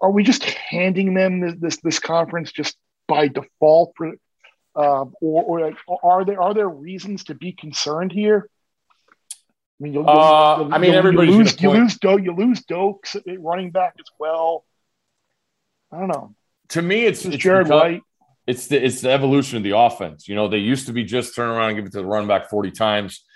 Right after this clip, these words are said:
Speaker 2: and we'll figure it out because we're gonna play defense, and, and that's how we're built. And to me, it's, it's, I, I expect a, a, a big step forward for Ridder,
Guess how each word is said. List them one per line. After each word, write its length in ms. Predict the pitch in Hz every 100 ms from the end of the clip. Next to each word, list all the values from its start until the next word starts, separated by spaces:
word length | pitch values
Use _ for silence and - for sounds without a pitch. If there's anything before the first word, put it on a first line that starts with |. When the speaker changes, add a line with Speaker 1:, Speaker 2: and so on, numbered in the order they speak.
| _ _
Speaker 2:
and 180 | 104 101
we'll 120 | 101
figure 360 | - 110 98 95
it 60 |
out 200 | 101 101
because 280 | 95 107 87
we're 100 | 92
gonna 140 | 92
play 180 | 90 98
defense, 720 | 82 101 92 98 92 82 - _ _ _
and, 300 | - 95 85
and 200 | 98 92
that's 200 | 95 95
how 120 | 104 95
we're 80 | 87
built. 360 | 76 110 92
And 160 | 92 87
to 100 | 101
me, 260 | 110 147
it's, 280 | 151 117 - -
it's, 240 | - 98 - 90 -
I, 200 | 107 110
I 140 | 104
expect 400 | 120 - 127 123
a, 60 | -
a, 420 | 104 95 95 85 -
a 60 | 92
big 280 | 78 113 101
step 280 | - 117
forward 360 | - 113 113 107
for 160 | 107 95
Ridder, 360 | 104 107 71